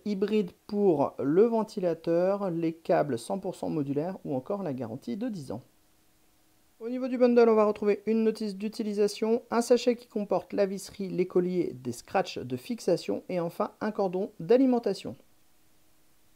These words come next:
La connectique disponible avec cette High Courant Gamer Extreme mille est plutôt pléthorique. On va avoir deux types de finition, euh, gainé et plat.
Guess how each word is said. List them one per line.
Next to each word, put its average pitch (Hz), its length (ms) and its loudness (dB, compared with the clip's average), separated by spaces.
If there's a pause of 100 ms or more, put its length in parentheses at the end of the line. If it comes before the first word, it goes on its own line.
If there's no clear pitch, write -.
(400)
La 220 100 -6
connectique 262 600 -2
disponible 240 680 2
avec 208 300 0
cette - 380 -4
High 208 120 0
Courant 208 300 -2
Gamer 185 540 -2
Extreme 190 380 -4
mille 190 340 -2
est 165 80 -2
plutôt - 420 -6
pléthorique. 269 800 0 (100)
On 196 80 -4
va 196 80 2
avoir 185 220 0
deux 196 160 -6
types 185 160 -12
de 190 100 -4
finition, 190 640 -8
euh, - 160 -4
gainé 233 560 4 (400)
et 247 200 2 (200)
plat. 247 320 4